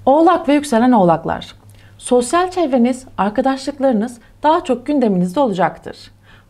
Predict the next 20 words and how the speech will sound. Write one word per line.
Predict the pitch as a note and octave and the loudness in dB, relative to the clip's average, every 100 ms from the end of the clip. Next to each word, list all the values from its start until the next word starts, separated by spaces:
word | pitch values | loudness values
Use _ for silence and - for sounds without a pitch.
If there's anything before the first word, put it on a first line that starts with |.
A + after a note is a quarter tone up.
| - | -2
Bazı | E4 E4 A3 B3 | 0 0 -4 -4
insanları | C#4 C4+ C4+ A#3 G3+ | -4 -2 -2 0 -2
hayatınızdan | B3 B3+ B3 B3 C4+ B3+ G#3 | -4 -2 -2 -4 -6 -4 -4
çıkarabilirsiniz | F3+ - C4 C4+ B3+ C4+ - F3 G#3 - - - - | -6 -6 -2 -2 -2 -6 -6 -4 -4 -8 -20 -20 -6
ya | C#4 D4+ | -2 -2
da | B3+ | 0
daha | C4 D#4 | 0 0
agresif | C#4 C4+ C4+ C4+ D4+ G3+ | -2 -2 -4 -6 -8 -2
bir | F3+ | 0
dil | F#3+ F3+ | 0 -4
kullandığınızdan | F#3 C#4+ C#4 G#3 F3 E3 D#3 G#3+ C4 - - - | -4 0 2 0 -2 -4 -6 -6 -6 -8 -20 -10
tartışmalar | D4 C#4+ C#4+ - F3+ A3 C4+ | -2 -2 -4 -2 0 0 -2
çıkabilir. | - A3 E3+ D#3 - - - _ _ _ _ - - - | -6 -4 -2 -4 -6 -12 -20 _ _ _ _ -20 -20 -4
Karşı | B3+ A#3 D4 | -2 0 -2
taraftan | F4+ E4 - E4 E4 | -4 -4 -4 -8 -8
kavga | - A3+ G#3+ E4 | -2 -2 0 -2
anında | - C#4+ C4 B3 | -2 0 2 2
söylenen | B3 A3+ F#3 E3+ D#3 F3+ | 0 0 0 0 -2 -2
bir | C4+ A#3 | -2 0
cümleyle | A#3+ B3 C4 F#3 A#3 | 0 0 0 -2 -4